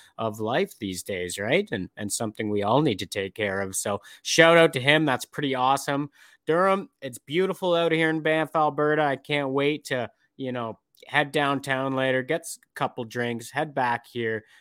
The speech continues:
put the Kraken game on because they're facing off against the Dallas Stars for the third time this season.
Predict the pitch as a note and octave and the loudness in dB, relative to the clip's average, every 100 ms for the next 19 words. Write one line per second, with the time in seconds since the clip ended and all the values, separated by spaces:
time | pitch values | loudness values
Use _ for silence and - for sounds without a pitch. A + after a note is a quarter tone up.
0 | _ A#3 - D#4+ - A#3 A3+ A3+ A#3 G3+ | _ -8 -6 -8 -4 6 8 8 4 -2
1 | F3 D#3 D3 C3+ C3 C3 - C3+ C3+ C#3 | 0 2 2 0 -2 -6 -8 -10 -8 -8
2 | - C#3+ C#3 C#3 C3 B2+ B2 _ _ C#3 | -6 -6 -4 -4 0 0 -2 _ _ -10
3 | C3+ C3 B2 - B2+ C3 B2 B2 A#2+ - | -6 -6 -6 -14 -6 0 0 0 -2 -6
4 | C3 B2 A#2+ A2+ - A#2 A2 _ B2 A#2 | -2 -2 -2 -6 -14 -14 -14 _ -8 -6
5 | A2+ A2+ _ _ - B2+ B2 A#2+ A#2 A#2+ | -6 -8 _ _ -8 -4 0 -2 -2 -2
6 | A#2+ - D#3+ G3 E3+ C3 F2+ | -2 0 0 0 0 -2 -2